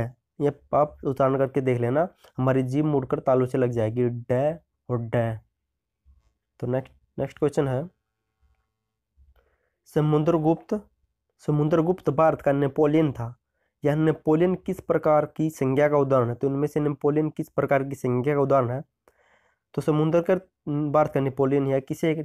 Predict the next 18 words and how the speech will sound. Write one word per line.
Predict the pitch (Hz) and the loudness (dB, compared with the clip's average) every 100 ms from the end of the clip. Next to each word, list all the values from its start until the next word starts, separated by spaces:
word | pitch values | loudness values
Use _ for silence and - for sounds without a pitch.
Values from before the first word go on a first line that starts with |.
| - | -6
किसने | 147 151 147 | -2 0 0
कहा | 120 | 0
था? | 131 | -2
तो | 143 131 | -2 -2
विंसेंट | 127 143 139 160 180 - _ _ _ _ _ _ _ | -2 -4 -2 -4 -4 -8 _ _ _ _ _ _ _
स्मिथ | - - 139 147 151 | -12 -4 -2 -2 0
ने | 151 | 0
कहा | 143 117 | 2 0
था | 113 127 | 0 -4
कि | 143 | -4
समुद्रगुप्त | - 131 127 127 131 160 160 | -4 -2 -2 -2 0 -2 -2
भारत | 131 135 135 - | -2 0 0 0
का | 143 | -2
नेपोलियन | 147 131 123 117 117 117 | 0 0 -2 -2 -2 -4
है, | 117 | -6
विंसेंट | 117 131 131 156 180 | -4 -4 0 -2 -2
स्मिथ | - 131 131 127 | -4 -2 -2 -2
ने। | 123 110 | -4 -4